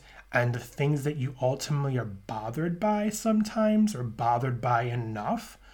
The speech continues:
will not become so bothersome because you've built yourself up. Sometimes you have to build yourself up from the bottom up, um, and sometimes you have to kind of work with it,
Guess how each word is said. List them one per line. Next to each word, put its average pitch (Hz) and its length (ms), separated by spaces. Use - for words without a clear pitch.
will 147 140
not 135 280
become 127 340
so 123 220
bothersome 120 840
because 123 380
you've 120 200
built 139 300
yourself 120 380
up. 165 240
Sometimes 147 600
you 139 80
have 127 220
to 139 120
build 139 580
yourself 127 640
up 127 220
from 135 160
the 117 100
bottom 110 560
up, - 360
um, 120 360
and 127 140
sometimes 135 460
you 127 80
have 127 180
to 143 100
kind 127 220
of 123 160
work 123 160
with 131 180
it, 135 260